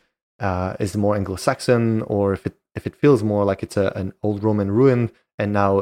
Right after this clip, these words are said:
is it occupied by Viking raiders, or is it occupied by other ki-, kind of, of people? These are elements that the game doesn't explain, but shows very quickly to players. And so when we're playing,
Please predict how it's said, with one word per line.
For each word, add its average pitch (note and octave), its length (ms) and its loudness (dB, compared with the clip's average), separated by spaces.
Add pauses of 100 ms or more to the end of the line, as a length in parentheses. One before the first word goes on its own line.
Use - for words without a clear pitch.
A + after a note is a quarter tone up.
is G#2 160 -2
it - 140 -4 (300)
occupied C3+ 440 2
by A#2 140 4
Viking B2+ 360 0
raiders, D3 480 4
or A2 60 4
is G2+ 100 -2
it - 80 -4
occupied G#2 380 -2
by G2+ 80 0
other G2+ 240 -2
ki-, - 160 -12 (180)
kind G2+ 200 -2
of, - 200 -8
of - 220 -12
people? B2+ 400 -2 (360)
These C#3+ 220 0
are D3+ 100 4
elements A#2+ 360 2
that G2 220 2 (160)
the A#2 80 -4
game A#2 360 2 (220)
doesn't D#3 240 2
explain, D3 680 0
but G#2+ 360 0 (240)
shows C3+ 360 2
very A#2 140 4
quickly B2+ 320 0
to - 100 -16
players. C3 440 0
And A2 140 -8
so A2 220 0
when G#2+ 260 0
we're G#2 120 0
playing, A2+ 480 -2